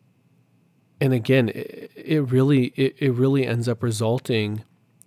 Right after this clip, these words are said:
in, in us thinking that then we have seen ourselves.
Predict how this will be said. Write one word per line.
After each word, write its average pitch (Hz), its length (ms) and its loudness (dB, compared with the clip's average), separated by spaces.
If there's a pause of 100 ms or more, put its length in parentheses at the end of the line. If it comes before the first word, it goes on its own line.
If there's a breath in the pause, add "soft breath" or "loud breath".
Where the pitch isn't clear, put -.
(160)
in, 113 560 -2 (880)
in 139 120 2
us 120 200 0
thinking 117 720 -2 (280)
that 117 200 -4
then 123 240 0
we 117 160 0
have 113 380 -2 (280 soft breath)
seen 120 380 -2
ourselves. 117 840 -2